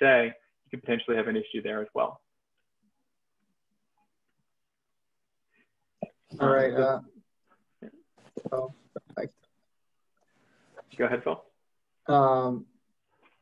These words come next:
Speaker 2: so we've got a couple examples here, uh, and basically wanted to highlight on this slide that the attackers are, uh, you know, like Mike said earlier, they,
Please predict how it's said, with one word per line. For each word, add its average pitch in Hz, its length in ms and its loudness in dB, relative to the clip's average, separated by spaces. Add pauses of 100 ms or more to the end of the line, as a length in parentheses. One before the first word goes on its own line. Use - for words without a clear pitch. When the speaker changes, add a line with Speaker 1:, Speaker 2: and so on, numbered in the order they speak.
(300)
Speaker 2:
so - 140 -2
we've 147 80 4
got 151 100 8
a 143 40 4
couple 165 300 6
examples 139 400 2
here, 135 500 4
uh, 127 460 -2
and 131 240 -6 (120)
basically 143 260 6
wanted 131 160 2
to 131 80 0
highlight 131 220 2
on 127 80 0
this 127 180 -2
slide 123 300 0 (440)
that - 400 4 (320)
the 143 60 4
attackers 151 480 4
are, 135 360 6
uh, - 200 0
you 143 80 2
know, 127 80 4
like 127 160 0
Mike 131 180 -2
said 127 160 4
earlier, 127 520 4
they, 131 500 6